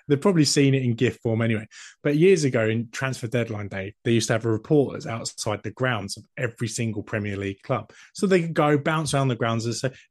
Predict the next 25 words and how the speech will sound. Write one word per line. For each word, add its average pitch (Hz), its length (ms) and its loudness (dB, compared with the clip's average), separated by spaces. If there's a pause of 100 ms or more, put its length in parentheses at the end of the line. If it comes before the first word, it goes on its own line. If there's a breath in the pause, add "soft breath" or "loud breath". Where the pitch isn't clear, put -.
similar 285 280 4
to 233 120 0
what 202 140 2
they 160 80 4
do 147 140 4
on 143 80 4
game 131 220 2
day 117 120 2
morning 113 400 2
in 110 100 -2
the 107 80 -2
N 104 100 -2
F 104 140 -6
L. 98 200 -4
But 123 120 -12
they 135 80 0
bounce 165 360 -2
around 127 120 0
the 113 100 -2
clubs. - 360 -8 (500 soft breath)
"Have 107 120 -6
you 120 80 4
heard 123 260 0
anything, 120 420 0
Jeff? 120 500 -2